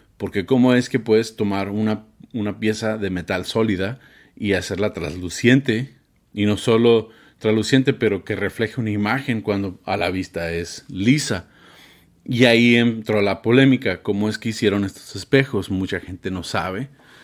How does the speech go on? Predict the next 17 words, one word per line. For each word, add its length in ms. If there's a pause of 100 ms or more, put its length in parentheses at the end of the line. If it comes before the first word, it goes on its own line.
(200)
Am, 640
de 200
hecho, 220
todavía 260
no 140
saben 260
exactamente 640
cómo, 360 (420)
y 220
eso 280
fue 300
lo 180
que 360 (240)
me 160
hizo 260
investigar 540
más. 320